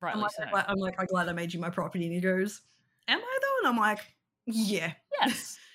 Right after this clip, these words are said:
Speaker 1: <laughs> "You, you, you wear my ring. I, you're my property." He goes, "But
Speaker 2: I
Speaker 1: you
Speaker 2: gave
Speaker 1: wear
Speaker 2: you a
Speaker 1: my
Speaker 2: ring.
Speaker 1: ring." And I'm like, "Yeah, but I said my wedding vows first."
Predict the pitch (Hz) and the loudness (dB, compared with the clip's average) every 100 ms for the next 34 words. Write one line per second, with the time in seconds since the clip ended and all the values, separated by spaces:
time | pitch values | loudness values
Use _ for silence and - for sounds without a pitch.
0 | - 269 - 277 285 240 269 233 262 277 | -6 -6 2 4 6 4 4 4 6 8
1 | 277 247 208 202 185 208 196 208 190 185 | 8 8 4 0 4 4 4 2 2 0
2 | 170 165 165 185 190 247 220 294 202 185 | -2 -2 0 0 0 0 0 0 2 4
3 | 294 208 190 220 175 175 185 185 202 180 | 6 4 0 0 -2 -2 -4 -4 -2 -2
4 | 180 196 190 196 170 170 165 - - - | 2 2 2 -2 -2 -2 -4 -6 -10 -12
5 | - - | -12 -16